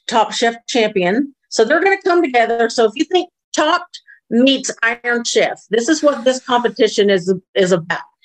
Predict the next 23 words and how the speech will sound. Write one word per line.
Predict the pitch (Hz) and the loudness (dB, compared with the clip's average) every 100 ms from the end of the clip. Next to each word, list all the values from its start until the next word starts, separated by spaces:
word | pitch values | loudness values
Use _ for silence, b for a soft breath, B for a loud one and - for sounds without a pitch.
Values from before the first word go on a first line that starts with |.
| B B B B B | B B B B B
So | - 233 226 | 2 2 4
they're | 226 | 2
gonna | 226 220 | 0 -2
come | - 381 381 | -2 2 2
together. | 285 269 262 254 | 2 2 2 2
They're | 226 | 0
gonna | 220 220 | 0 0
have | 233 196 | -2 -4
a | |
competition. | - 262 269 269 - 233 233 220 | -2 0 0 -4 0 0 2 0
There's | 208 196 | 0 2
gonna | 202 | 2
be | 196 | 2
some | 196 185 170 - | 2 0 -2 -4
hurdles | - 277 269 269 - | 0 2 4 2 2
that | 233 | 0
they're | 226 220 | 2 2
gonna | 226 220 | 2 2
have | 247 220 214 | 2 0 0
to | 233 202 196 | 2 4 6
overcome. | 180 202 196 - 202 196 196 196 B B B _ | 4 2 0 0 0 2 0 -4 B B B _
And, | 190 185 185 - | -2 0 0 0
um, | 185 175 165 175 | 0 0 -2 -8